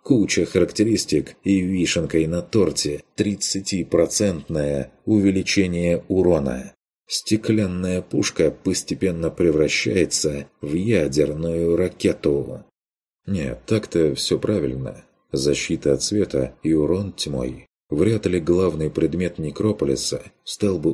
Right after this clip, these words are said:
усиливать природу и защищать от огня. Но все равно, как же оно в кассу? Все до последней характеристики.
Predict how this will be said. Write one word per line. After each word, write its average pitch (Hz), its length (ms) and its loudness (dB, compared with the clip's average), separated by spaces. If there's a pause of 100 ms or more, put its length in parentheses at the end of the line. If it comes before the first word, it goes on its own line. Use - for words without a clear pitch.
усиливать 78 680 0
природу 76 800 0
и - 240 0
защищать 71 1040 0
от 82 240 -2
огня. 73 560 -2 (300)
Но 82 320 -4
все 92 220 2
равно, 101 440 0 (220)
как 87 260 2
же 76 300 0
оно 98 480 0
в - 120 -8
кассу? - 680 -2 (240)
Все - 420 0
до 101 160 2
последней 82 720 0
характеристики. 76 1160 -2